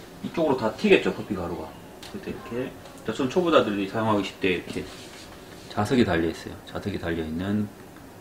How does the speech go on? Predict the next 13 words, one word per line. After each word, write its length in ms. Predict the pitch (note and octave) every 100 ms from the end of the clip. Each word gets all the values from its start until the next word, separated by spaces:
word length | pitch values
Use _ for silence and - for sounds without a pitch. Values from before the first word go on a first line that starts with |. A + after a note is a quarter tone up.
| - - - - - - - -
팀 200 | D#3+ D3+
방지 360 | B2+ G2 G2+ G#2+
링이라고 400 | A2 A2+ F2 D#2+
하죠. 160 | -
이렇게, 240 | A2 - - - - - - - -
이렇게 100 | -
도직 240 | G2+ G#2 A2+
링입니다. 360 | B2 G#2+ E2 - - -
자석이라서 480 | F#2+ G#2 F#2 -
달아붙어 320 | - F#2+ F2 -
있어요. 200 | F2 - - - - - - - - - -
이렇게 240 | - -
해서 360 | C3+ D4 F3+